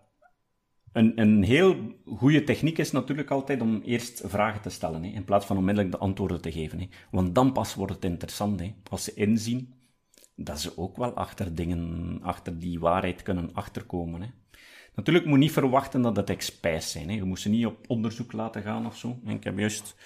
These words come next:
een boek uitgelezen van Daniel Willingham, Why, Why Children Don't Like School. En dat was een van de dingen dat hij, eh, zegt is,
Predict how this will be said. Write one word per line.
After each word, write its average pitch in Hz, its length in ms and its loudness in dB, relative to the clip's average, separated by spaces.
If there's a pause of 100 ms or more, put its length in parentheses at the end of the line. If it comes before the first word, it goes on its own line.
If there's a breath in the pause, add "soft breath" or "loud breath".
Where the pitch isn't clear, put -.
(220 loud breath)
een 95 240 4
boek - 280 -4 (120)
uitgelezen 117 680 -2
van 95 460 0 (160)
Daniel 101 600 2
Willingham, 120 480 0 (340 loud breath)
Why, 104 300 4 (180)
Why 110 300 4
Children 123 480 4
Don't 113 280 4
Like 101 220 4
School. 127 400 -2
En 104 160 -2
dat 98 100 0
was 98 180 0
een 113 180 2
van 113 160 0
de 104 100 -2
dingen 113 240 0
dat 107 180 -4
hij, 101 180 -4 (240)
eh, 92 260 -2
zegt 101 340 -4
is, - 320 -6